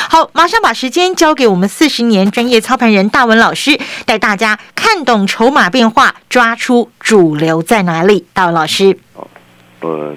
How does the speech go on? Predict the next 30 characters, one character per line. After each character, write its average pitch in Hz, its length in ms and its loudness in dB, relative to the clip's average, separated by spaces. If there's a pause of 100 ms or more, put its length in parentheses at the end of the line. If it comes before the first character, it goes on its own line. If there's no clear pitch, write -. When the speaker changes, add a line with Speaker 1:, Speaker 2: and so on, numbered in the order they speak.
Speaker 2:
大 120 120 0
户 98 120 -2
筹 85 140 -8
码 69 200 -4
泄 82 220 -4
露 76 140 0
天 67 240 -10
机， 64 200 -12
我 62 160 -6
一 76 40 -8
直 85 80 -6
要 80 80 -2
跟 67 120 -10
大 67 80 -10
家 55 160 -6
讲 50 220 -12
这 58 80 -10
件 57 120 -12
事 - 360 -18
情。 - 160 -18
Speaker 1:
嗯 214 220 4
哼。 240 320 0 (560)
Speaker 2:
那 76 160 -14
可 - 140 -12
能 65 180 -6
刚 90 220 -2
听 85 180 -8
的 76 80 -2
人 67 280 -4
会 71 280 -6